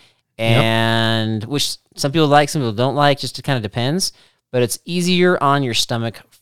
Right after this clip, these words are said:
Speaker 2: for sure. And so we actually know somebody, I'm not gonna name names, but they actually drink so much coffee that it dr-, dehydrates them, and they suffer from muscle cramps as a result. Like,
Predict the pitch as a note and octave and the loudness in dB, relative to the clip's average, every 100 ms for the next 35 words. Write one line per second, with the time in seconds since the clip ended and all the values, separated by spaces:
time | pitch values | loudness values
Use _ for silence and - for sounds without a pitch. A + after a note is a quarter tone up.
0 | _ A2+ A2 G2+ - G2+ E2+ E2+ - A2 | _ -4 -4 -4 -4 -6 -6 -10 -14 -10
1 | G2+ - G#2 G2+ G2 G2 F#2+ - _ _ | -8 -4 -2 -2 -2 -2 -4 -8 _ _
2 | - D3+ B3+ - A3+ F3 D3 D3+ D#3 - | -2 2 4 2 2 2 2 2 0 0
3 | C#3 C3 C3 C3 B2+ B2 A#2+ _ _ _ | 0 2 2 2 2 2 -2 _ _ _
4 | - C#3 B2+ A2+ G#2+ A2+ A2+ - G#2 C3 | -10 -4 -2 -2 0 0 -2 -4 -2 2
5 | D#3 F3+ - C3 A2+ - - D3+ C#3+ - | 2 2 -2 -4 -4 -2 0 0 0 -2
6 | - A#2+ B2 - F#2+ G2 - _ A2 A2 | 0 2 2 0 -4 -6 -8 _ -8 -4
7 | G#2+ - - B2+ A2+ B2 - A#2+ - B2 | -2 -4 -10 -10 -8 -10 -8 -8 -2 -2
8 | C#3 D#3 D#3 - E3+ F3+ - A#2+ A#2+ B2+ | -2 -4 -4 -2 0 0 -2 -4 -2 -2
9 | - C#3 C3+ - A#2+ G#2+ A#2 C#3+ B2+ - | -2 -4 -6 -6 -4 -2 0 0 -2 -6
10 | G2+ F#2 F#2 - - _ _ _ B2+ A#2+ | -6 -6 -4 -4 -6 _ _ _ -6 -2
11 | A2+ G#2+ G#2+ F#2 - G#2 G2+ | 0 0 0 -2 -6 -8 -8